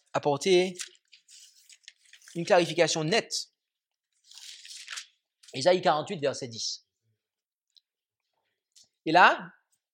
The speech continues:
nous lisons, « Voici, je t'ai épuré, mais non comme l'argent. Je t'ai éprouvé au creuset de quoi ?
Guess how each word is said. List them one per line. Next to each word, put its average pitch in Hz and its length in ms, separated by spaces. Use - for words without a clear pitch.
nous 156 80
lisons, « 156 440
Voici, 190 680
je 185 100
t'ai 233 480
épuré, 180 580
mais 170 580
non 202 300
comme 180 480
l'argent. 147 520
Je 156 120
t'ai 226 260
éprouvé 175 760
au 175 140
creuset 208 440
de 165 140
quoi ? - 440